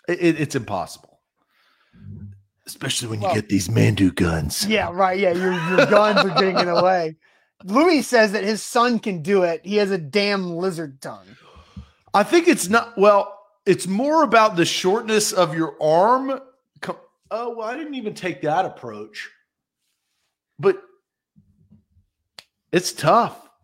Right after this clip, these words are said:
Speaker 2: <sighs> That's the way to do it.
Speaker 1: Yeah.
Speaker 2: That's, that's the way to do it if you can, like, go, you know, kiss,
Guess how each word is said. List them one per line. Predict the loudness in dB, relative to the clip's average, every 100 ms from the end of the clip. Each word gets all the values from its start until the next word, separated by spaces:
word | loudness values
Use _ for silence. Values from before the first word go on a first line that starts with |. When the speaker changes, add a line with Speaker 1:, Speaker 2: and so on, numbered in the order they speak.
| -20 -20 -20 _ -18
Speaker 2:
<sighs> | -16 -14 -14 -16 -16 -12
That's | -8 -8 -4
the |
way | -2 -2
to |
do | -2 -4
it. | -4 -6 _ _ _ -6
Speaker 1:
Yeah. | -2 -2 -4 -12 _ _ _ _ _ _
Speaker 2:
That's, | 0 0 0 -8 -20 _
that's | -2 0 0 -4
the | -2
way | 0
to | 0
do | -2 -2 -2
it | -2
if | -6 -8
you | -6
can, | -4 -2 2
like, | 2 0 0
go, | 4 4 6 4 0 -6 _ _ _ _ _ -12
you | -2
know, | 0 0 -2
kiss, | -2 -2 -2 -6